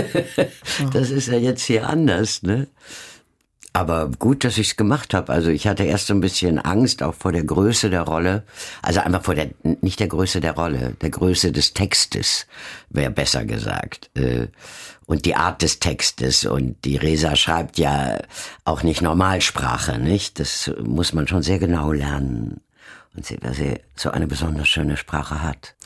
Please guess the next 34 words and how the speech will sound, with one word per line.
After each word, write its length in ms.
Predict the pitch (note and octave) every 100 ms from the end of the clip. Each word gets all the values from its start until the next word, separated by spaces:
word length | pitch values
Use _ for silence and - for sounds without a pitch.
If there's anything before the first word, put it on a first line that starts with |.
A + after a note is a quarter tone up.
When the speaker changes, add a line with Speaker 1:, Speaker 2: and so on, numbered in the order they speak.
| - - - - - - -
Speaker 1:
Ein, 460 | F3 F3 E3 D#3+ -
ähm, 420 | D#3+ D#3 D3+ D3 -
anderer 840 | - F3 F#3+ F3 E3+ E3+ E3+ -
Bereich, 480 | - D3+ C#3+ F3+ -
den 180 | F#3 F3+
du 180 | E3 -
auch 220 | - F3
noch 140 | F3+
sehr 240 | D#3+ D#3+ E3+
gerne 340 | D#3 E3 E3
ausfüllst, 480 | - E3 - E3+ -
sind 260 | E3+ E3+ -
ja, 400 | D3 C#3+ C#3+ -
ähm, 480 | C#3+ C#3 C3+ C#3 C3+
Hörbücher 800 | - - C3 F#3 D#3+ C#3 B2+ A#2
sprechen. 560 | - - A2+ - G#3+ - -
Speaker 2:
Ja. 120 | C#2+ C#2 C#2 -
Speaker 1:
Hast 160 | -
du 40 | -
auch 140 | D#3
verschiedene 680 | - E3 D3+ - F#3+ F#3 D#3+
Rollen. 400 | C#3 B2+ C3+ C3+
Was, 320 | E3 - -
was 140 | F3+
bedeutet 480 | - E3 D3 C3+ B2
das 100 | C3
für 160 | - B2
dich? 320 | A#2+ B2+ - _ _ _ _ _ - - - -
Speaker 2:
Ach, 80 | -
das 220 | F2+ -
ist 140 | F2+
immer 200 | F#2+ F#2+
schön, 400 | F#2 G2+ A#2 A#2
weil 320 | F2+ F2+ E2